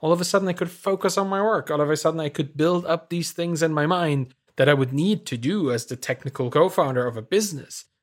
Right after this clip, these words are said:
to be able to meaningfully improve the product. But most days, I would have somebody reach out to me, I would start working on something else, and then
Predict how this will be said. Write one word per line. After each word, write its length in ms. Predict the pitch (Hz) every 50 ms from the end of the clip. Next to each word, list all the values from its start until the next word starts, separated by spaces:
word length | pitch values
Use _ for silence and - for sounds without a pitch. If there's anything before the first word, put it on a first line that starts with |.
| _
to 80 | - 143
be 140 | 131 139 131
able 220 | 135 143 147 143 143
to 340 | - - 131 131 127 123 127 - _ _
meaningfully 640 | _ 143 147 175 208 220 208 175 - 165 151 139 135
improve 380 | 127 127 123 - 135 127 127
the 60 | - 113
product. 560 | - - 117 - 208 147 117 110 - - - _ _ _ _ _ _ _ _
But 260 | 147 143 143 143 -
most 340 | - 139 160 247 269 - -
days, 460 | - 139 123 120 120 139 151 - - - _ _ _ _ _ _
I 140 | - 139 143
would 140 | 147 147 147
have 160 | 151 151 147
somebody 360 | - 175 160 151 151 147 147
reach 220 | 143 139 135 - 202
out 160 | 226 226 220
to 80 | - 147
me, 280 | 131 127 127 127 139 139
I 120 | - 139 135
would 140 | 139 135
start 260 | - - - 135 127 120
working 320 | 135 - - 226 185 143
on 100 | 131 127
something 380 | - 135 127 127 - 127 131 165
else, 360 | 165 143 143 156 147 - - - - _ _
and 120 | 139 135
then 280 | 139 139 139 139 139